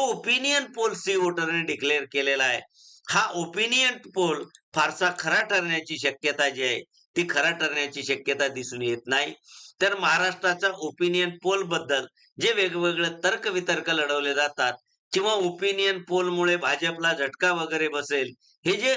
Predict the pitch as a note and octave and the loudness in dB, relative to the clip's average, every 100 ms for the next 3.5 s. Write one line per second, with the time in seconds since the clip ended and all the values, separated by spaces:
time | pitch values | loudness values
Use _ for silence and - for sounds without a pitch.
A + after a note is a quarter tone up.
0 | F#3 D#3 G3+ G#3 - F#3 F#3 E3 D#3 E3 | -2 -2 -2 -2 -4 0 2 2 0 -2
1 | D#3+ D#3+ - D#3+ D#3 C#3+ C#3+ C#3+ C#3+ C3+ | 0 -4 -2 -4 0 0 2 0 -2 -4
2 | A#2 - - E3+ F3+ F3+ E3 D3+ F#3+ - | -6 -12 -4 0 2 0 0 0 -2 0
3 | A#3 A3 D#3+ D3+ C#3 | 0 2 0 -2 -2